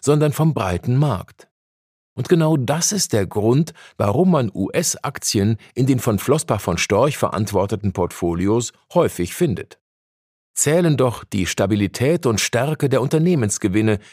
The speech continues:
für Flossbach von Storch zu den wichtigsten Anlagekriterien.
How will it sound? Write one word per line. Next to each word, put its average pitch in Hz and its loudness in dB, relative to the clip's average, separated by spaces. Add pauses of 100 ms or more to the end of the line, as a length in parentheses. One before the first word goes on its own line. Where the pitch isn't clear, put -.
(100)
für 117 0
Flossbach 139 -2
von 90 -2
Storch 101 0 (140)
zu - -2
den 135 2
wichtigsten 135 -2
Anlagekriterien. 92 -4